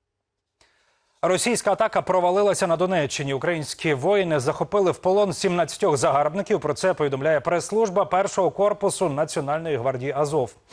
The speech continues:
Російське командування відправило окупантів у наступ в одну з найгарячіших точок Донеччини, Добропілля. Але цей наступ ворога наші оборонці відбили і стабілізували ситуацію.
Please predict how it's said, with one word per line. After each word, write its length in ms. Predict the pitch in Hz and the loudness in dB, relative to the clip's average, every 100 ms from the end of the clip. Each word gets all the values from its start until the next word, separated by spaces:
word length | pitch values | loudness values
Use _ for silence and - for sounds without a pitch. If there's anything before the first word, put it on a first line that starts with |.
| - - | -20 -6
Російське 420 | 175 185 233 - 160 | -2 0 0 -2 -2
командування 600 | 190 214 214 180 156 147 | 0 2 2 2 2 0
відправило 440 | 147 202 165 151 | 0 0 2 2
окупантів 600 | 139 - 208 190 170 165 | 0 -2 -2 0 -2 0
у 40 | 165 | 0
наступ 540 | 175 214 - 240 180 | 2 0 0 -2 -2
в 120 | 135 | 0
одну 300 | 139 143 170 | -2 0 -2
з 100 | 123 | -2
найгарячіших 880 | 127 160 147 175 170 - 156 - 135 | -2 0 0 0 -2 -2 -2 -2 -6
точок 300 | - 135 139 | -4 -4 -4
Донеччини, 500 | 143 165 208 - 190 | -4 -4 -4 -6 -10
Добропілля. 640 | 120 113 123 175 202 190 143 - - - _ | -8 -10 -8 -6 0 0 -2 -8 -20 -20 _
Але 320 | 160 190 226 | -2 0 0
цей 240 | 220 202 175 | 0 0 0
наступ 320 | 147 - 127 | -2 -4 -6
ворога 300 | 127 151 131 | -2 0 0
наші 240 | 131 - | -2 -4
оборонці 420 | 147 147 165 - 170 | -2 0 0 -2 -2
відбили 480 | 151 131 202 208 | -2 -2 0 2
і 160 | 170 160 | 0 -4
стабілізували 720 | - 170 143 147 139 127 113 | -4 -2 -2 -2 0 0 -2
ситуацію. 680 | 113 147 165 196 214 202 143 | -6 -6 -2 -2 0 0 0